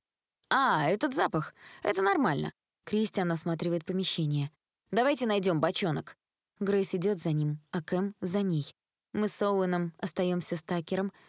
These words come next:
который внимательно наблюдает за дверью. "Ты кого-то ждёшь?" спрашиваю я. Такер оглядывается, будто я говорю с кем-то другим. "Я? Нет".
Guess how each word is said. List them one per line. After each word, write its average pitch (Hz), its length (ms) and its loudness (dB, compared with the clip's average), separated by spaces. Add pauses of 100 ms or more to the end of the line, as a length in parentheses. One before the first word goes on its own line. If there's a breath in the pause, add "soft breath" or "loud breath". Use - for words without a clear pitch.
который 180 300 0
внимательно 180 520 0
наблюдает 170 480 0
за 165 140 -2
дверью. 147 420 -2 (500)
"Ты 220 240 0
кого-то 214 440 -2
ждёшь?" 226 420 -2 (100)
спрашиваю 160 580 -2
я. 147 220 -2 (400)
Такер 190 300 0
оглядывается, 175 640 0
будто 160 260 -4
я 175 140 0
говорю 170 320 -2
с - 80 -8
кем-то 170 260 -4
другим. 160 400 -4 (300)
"Я? 233 240 2 (340)
Нет". 294 460 -2